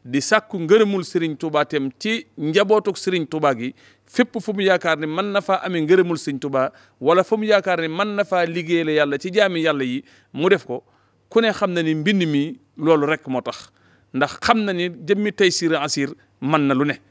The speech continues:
waaye ni ma koy faral di waxee, Taysirul Asir moom ñëpp a ko bëgg, rawatina nag gu ñu ne Cheikh Abdoul Karim moo ko bindal boppam, te la mu laaj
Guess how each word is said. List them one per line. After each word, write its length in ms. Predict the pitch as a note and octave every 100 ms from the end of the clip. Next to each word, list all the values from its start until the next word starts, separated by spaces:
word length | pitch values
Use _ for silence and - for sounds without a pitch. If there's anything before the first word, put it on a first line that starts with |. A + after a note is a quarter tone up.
| _ _ _ _ B2
waaye 460 | C#3 D3 D3 - _ -
ni 180 | B2+ D3
ma 120 | A3
koy 180 | F#3+ F#3
faral 220 | - D#3+
di 60 | D3+
waxee, 320 | D3 B2 C3 _ _ _ _ -
Taysirul 480 | G#3+ - G3 F3+ F3
Asir 260 | E3 E3+ D#3
moom 180 | D#3 C#3+ D3
ñëpp 280 | E3 - G3+
a 60 |
ko 100 | F#3 F#3+
bëgg, 180 | E3+ - - _ _ _ -
rawatina 520 | D3 F3 E3+ E3 D3+
nag 160 | E3 D3
gu 80 | E3
ñu 80 | D#3+
ne 80 | D#3
Cheikh 240 | - F#3+ E3
Abdoul 260 | D3+ C#3+
Karim 380 | C3 C#3+ D#3 F3+ - -
moo 300 | C#3 F3 F#3+
ko 120 | E3+
bindal 260 | D3 D3+ C3
boppam, 320 | C#3 C3 C3+ _ _ _
te 320 | - F3 F#3+ - _ -
la 260 | C3+ F3+
mu 140 | A3+ G3+
laaj 180 | F#3